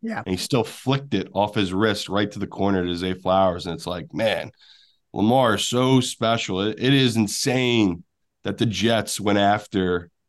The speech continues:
Speaker 2: Rodgers and, like, just didn't put the money up and just go get Lamar. Like, all these teams could have had Lamar.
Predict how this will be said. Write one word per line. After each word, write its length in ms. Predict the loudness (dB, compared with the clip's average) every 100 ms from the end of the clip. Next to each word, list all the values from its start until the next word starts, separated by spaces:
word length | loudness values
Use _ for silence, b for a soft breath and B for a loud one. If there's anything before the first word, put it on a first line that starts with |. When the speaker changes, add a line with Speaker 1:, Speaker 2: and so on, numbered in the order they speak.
| -6
Speaker 2:
Rodgers 680 | 0 4 4 2 -2 -4 -4
and, 80 | -4
like, 180 | -4
just 200 | -4 -2
didn't 220 | 0 0 0
put 160 | -2
the 80 | 2
money 320 | 4 4 2
up 120 | 0
and 80 | -4
just 200 | -4 -2
go 120 | -2
get 120 | 0 -2
Lamar. 320 | 0 2 2
Like, 140 | 2
all 100 | 2
these 160 | 4 4
teams 240 | 2 2
could 100 | 0
have 80 | 0
had 160 | 0 0
Lamar. 540 | 0 4 4 2 -2